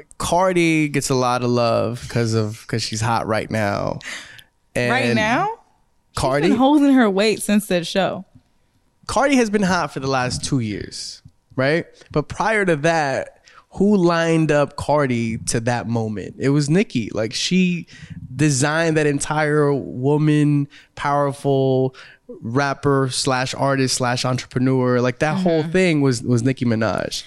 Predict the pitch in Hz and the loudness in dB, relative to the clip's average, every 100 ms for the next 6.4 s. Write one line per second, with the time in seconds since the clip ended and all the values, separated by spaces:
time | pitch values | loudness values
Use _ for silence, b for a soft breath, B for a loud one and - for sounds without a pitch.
0 | _ 277 285 330 302 254 170 170 180 180 | _ -2 0 2 4 2 2 0 2 2
1 | 170 165 160 165 165 165 156 156 151 151 | 0 0 -2 -4 -4 -4 -4 -4 -4 -6
2 | 147 - 80 - 175 170 170 - _ 180 | -6 -8 -8 -8 -8 -6 -8 -12 _ -8
3 | 175 175 175 175 170 165 156 160 156 151 | -6 -4 -2 -2 -2 -4 -6 -4 -4 -6
4 | 151 156 - 147 - 151 147 - - - | -8 -10 -10 -10 -10 -8 -8 -8 -8 -8
5 | 147 - 147 160 156 - 151 185 185 170 | -6 -6 -6 -4 -2 -2 0 2 2 2
6 | 160 156 151 156 | 0 0 -2 -4